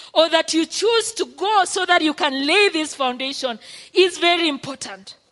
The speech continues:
How you begin it all when it is family,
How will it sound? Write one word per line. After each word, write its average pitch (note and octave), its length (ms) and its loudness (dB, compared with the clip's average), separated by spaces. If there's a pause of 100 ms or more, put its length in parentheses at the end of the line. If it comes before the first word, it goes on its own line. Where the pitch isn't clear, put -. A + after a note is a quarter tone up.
(1000)
How G#4+ 240 4 (160)
you G#4 200 6
begin G4 480 2
it F#4+ 180 -4
all B3+ 220 -4 (480)
when E4+ 180 2
it E4+ 140 0
is D4+ 180 -2
family, D4 580 -2